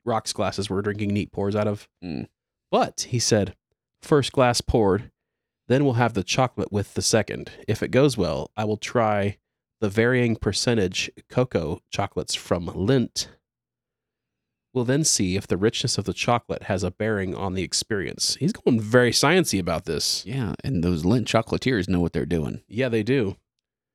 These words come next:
Speaker 1: Uh, "Then try mixing, matching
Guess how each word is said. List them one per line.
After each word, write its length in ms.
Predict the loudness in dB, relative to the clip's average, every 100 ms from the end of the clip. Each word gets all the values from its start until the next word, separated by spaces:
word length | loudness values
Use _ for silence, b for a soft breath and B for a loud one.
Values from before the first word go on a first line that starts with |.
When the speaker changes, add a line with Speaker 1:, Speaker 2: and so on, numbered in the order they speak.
| _ _ _ _ -4
Speaker 1:
Uh, 140 | -4
"Then 240 | 2 2 2
try 380 | 2 2 2 0
mixing, 680 | 0 2 2 0 0 0 -2 -4
matching 680 | -4 -2 -2 -2 -2 -2